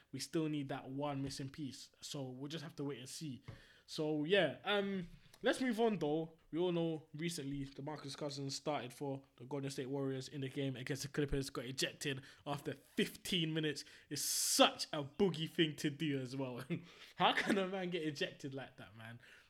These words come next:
But yeah, so they've been fielding five All-Stars now, and they, they've just been playing well. They blew out the Lakers, the LeBron-less Lakers. <laughs> It's becoming a common theme now. LeBron needs to come back, man. I can't lie, we need him.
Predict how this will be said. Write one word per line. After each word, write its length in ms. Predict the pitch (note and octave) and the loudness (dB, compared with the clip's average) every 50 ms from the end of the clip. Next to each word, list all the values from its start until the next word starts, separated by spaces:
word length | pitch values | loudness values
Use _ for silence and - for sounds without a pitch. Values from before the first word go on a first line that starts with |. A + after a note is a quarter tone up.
| _ - | _ -10
But 140 | C3+ B2 | -6 -4
yeah, 140 | C3+ C#3 C#3 | -4 -2 -4
so 220 | C3+ - - C3+ B2+ | -4 -4 -4 -4 -2
they've 200 | C3 F3 F#3+ F#3 | 2 2 2 2
been 120 | F3 F3 E3+ | 2 0 -2
fielding 380 | E3+ - F3 E3+ D#3+ D#3+ D3+ | 0 0 0 2 0 -2 -4
five 360 | D3+ - - F3+ E3+ E3 D3+ D#3 | -4 0 2 2 4 4 2 0
All-Stars 440 | D#3+ D#3+ D#3+ - D#3+ D#3 D#3 D3 | -2 -2 -2 -2 -2 -2 -2 -2
now, 300 | D#3 D#3 D#3 D#3 D#3 D#3 - | -2 0 2 2 0 0 0
and 320 | D3+ D#3+ D#3+ E3 D#3 D3 C#3 - - - - - | 0 2 2 2 2 -2 -4 -10 -16 -20 -2 2
they, 300 | G3 G3 G3+ G3 F#3+ D3 E3+ | 4 6 8 8 6 4 2
they've 100 | F#3+ F#3 | -4 -4
just 140 | G3 G#3 F#3+ | -4 -4 -6
been 80 | F3+ | -6
playing 260 | E3+ - A3 F3 E3+ F3 | -4 -2 0 0 2 2
well. 180 | F#3+ F#3+ E3+ | 4 4 4
They 120 | D3+ D3 C#3 | 2 0 -2
blew 200 | C#3 D#3 F#3 F#3+ | 0 2 2 2
out 140 | E3 C#3 | 2 2
the 80 | C#3 D3+ | 0 0
Lakers, 640 | D#3 E3+ F3+ F3 E3+ - F3+ E3+ E3+ E3+ - - - - - _ _ - | 0 2 2 2 2 2 2 2 2 0 -4 -8 -14 -18 -20 _ _ -4
the 60 | C#3 | -2
LeBron-less 640 | C3+ C#3 C#3 C3+ C3+ E3 F3 E3+ E3 D#3+ D#3 - - | 0 0 0 0 0 2 2 4 2 2 0 0 0
Lakers. 580 | E3+ E3+ E3 E3 - - E3+ E3+ E3+ F3 F3 E3+ | 0 2 0 0 0 0 0 0 0 -2 -2 2
<laughs> 40 | - | 4
It's 580 | A#3 F3+ - - - - - - - - - | 4 4 2 -2 -8 -16 -18 -20 -18 -16 -14
becoming 360 | C#3 C#3+ C#3+ - D#3+ D3 D3 C#3 | -14 -8 -6 -4 -4 -4 -4 -6
a 40 | C#3 | -6
common 340 | - - F3+ D#3 D#3 D3+ D3+ | -4 -4 -2 -2 -2 -4 -4
theme 340 | - - F#3 E3 D#3 D3 | -4 -4 -4 -2 -2 -2
now. 260 | C#3+ C#3 C#3+ D#3 E3+ E3+ | -2 -2 -2 -2 -2 -2
LeBron 300 | C#3 C3+ C#3 E3+ E3 D#3 | -2 -2 0 0 0 0
needs 160 | D#3 D3+ C#3+ - | 0 -2 -4 -6
to 80 | C#3 | -6
come 180 | C3 D#3+ C#3+ C#3+ | -6 -4 -4 -2
back, 280 | C#3 D#3+ D3+ - - | -2 -2 -4 -4 -8
man. 120 | C3 B2 B2 | -12 -12 -12
I 180 | B2 - - - | -14 -10 -8 -6
can't 160 | D3+ C#3+ D3 | -6 -4 -4
lie, 180 | D3+ D3+ D3 C#3 | -4 -4 -4 -4
we 100 | C3 B2+ | -4 -2
need 260 | D3 E3+ E3+ D#3+ D3 | 0 2 2 2 2
him. 160 | C#3 C#3 | -2 -2